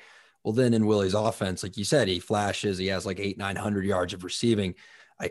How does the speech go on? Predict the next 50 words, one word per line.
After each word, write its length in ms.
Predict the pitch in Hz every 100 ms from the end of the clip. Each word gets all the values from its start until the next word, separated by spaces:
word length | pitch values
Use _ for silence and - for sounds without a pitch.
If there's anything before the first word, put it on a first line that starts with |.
| -
I 60 | 127
think 200 | 175 185
he 180 | 202
needed 360 | 139 117 127 98
someone 180 | 110 98
to 80 | 85
teach 300 | - 117 113
him 100 | 101
how 100 | 101
to 80 |
actually 300 | 95 95 -
be 220 | 92 110 101
a 80 |
receiver. 680 | 90 - 131 120 92 90 82 _ _ _
But 140 | 104 180
then 160 | 185
when 100 | 180
he 60 | 135
had 180 | 120 98
that 140 | 98
year 160 | 107 101
of 80 |
success, 500 | - 87 127 117 101
he 80 | 107
came 240 | 95 117 104
into 140 | 95
this 260 | 113 127 113
year 100 | 98
thinking, 520 | 110 98 107 98 - - -
"Oh, 100 | 151
I'm 140 | 143 139
good. 160 | 104
I 120 | 110 117
know 140 | 107
how 120 | 98
to 40 | 90
be 120 | 92
a 60 |
receiver. 580 | 90 - 110 95 90 - _ _ _ -
I'm 160 | 101
fine." 300 | 95 117 110 113
You 120 | 120
know, 80 | 107
so 140 | 123
I, 80 | 123
I 60 | 123
don't 260 | 139 -
know 640 | 117 110 107 107 101 92 - _ _
if 100 | 90
he 560 | - 117 107 98 90